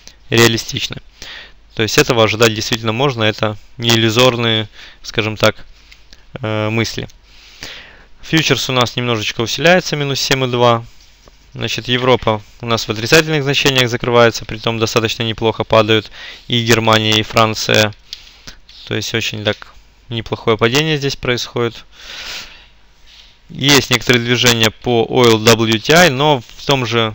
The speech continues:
диапазоне сто шесть долларов за баррель на данный момент стоимость. По паре евро-доллар соотношение один тридцать один шестьдесят семь.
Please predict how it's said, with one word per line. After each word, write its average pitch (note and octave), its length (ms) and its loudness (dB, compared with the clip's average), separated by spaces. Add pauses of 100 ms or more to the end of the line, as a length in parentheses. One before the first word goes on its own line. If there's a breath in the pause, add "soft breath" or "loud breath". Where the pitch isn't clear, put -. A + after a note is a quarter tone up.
(100)
диапазоне B2 640 2
сто - 160 -8
шесть A2+ 240 0
долларов A#2 340 4
за G#2+ 140 2
баррель B2 320 4
на G#2+ 100 -2
данный A2+ 220 0
момент G#2+ 280 -6
стоимость. G#2 600 -4 (1300 loud breath)
По D3+ 140 4
паре C3 320 6
евро-доллар A#2 680 4
соотношение A#2+ 720 0
один A#2 380 0
тридцать A#2 440 -2
один A#2 280 0
шестьдесят A2+ 580 0
семь. F3+ 420 0